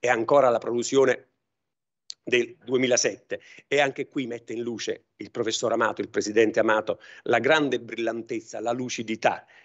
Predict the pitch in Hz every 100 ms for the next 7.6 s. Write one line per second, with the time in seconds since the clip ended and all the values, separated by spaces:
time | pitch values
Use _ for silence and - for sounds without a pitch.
0 | _ 120 - 127 120 123 131 113 110 110
1 | 117 113 117 98 95 - 120 - 107 -
2 | 104 98 - 95 92 80 - _ _ _
3 | - - - - - - _ _ _ _
4 | _ _ _ _ _ _ _ _ - 127
5 | 139 135 147 151 156 165 151 - 151 160
6 | 160 139 120 131 127 120 113 - 123 107
7 | 110 120 151 131 107 -